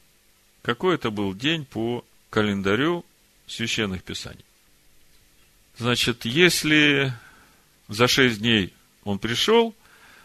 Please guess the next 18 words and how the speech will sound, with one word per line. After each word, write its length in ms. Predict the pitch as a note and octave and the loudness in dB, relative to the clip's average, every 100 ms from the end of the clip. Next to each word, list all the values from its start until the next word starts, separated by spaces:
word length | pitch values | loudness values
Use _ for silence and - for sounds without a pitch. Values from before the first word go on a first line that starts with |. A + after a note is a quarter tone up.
| - _ _ _ _ | -20 _ _ _ _
а 420 | G#2 G#2 G#2 G2 - _ _ - | 0 2 4 2 -4 _ _ -4
за 220 | G#2 B2+ | 4 4
пять 260 | G#3 G#3+ | 8 8
дней 160 | D#3+ C3+ | 8 2
до 160 | A2 G#2+ | 2 2
Песаха 560 | A2 F#2 - - - - _ _ - | 2 0 -2 -12 -20 -20 _ _ -4
он 300 | D3+ F#3 - | -2 -2 -4
въезжает 720 | A2+ B2+ C#3 G#2+ F2 C#2 - - _ - | -4 0 0 4 2 2 -8 -20 _ -12
в 60 | |
Иерусалим. 480 | F#2 F#2 - E2+ D2 | -8 -6 -6 -8 -10
То 140 | - G2+ | -6 -6
есть, 280 | G2 - | -6 -8
э, 260 | F#2+ F#2 F2+ - _ - | -6 -6 -8 -12 _ -6
до 140 | A2+ | -2
Песаха 400 | A#2 G#3 - A#2+ | 2 0 0 -2
пять 260 | A2+ A#2 G#2 | 0 0 -2
дней. 260 | D#2+ C#2 - _ - | -6 -10 -14 _ -14
Смотрите. 520 | - B2+ G3 E3 | -4 -2 -2 -4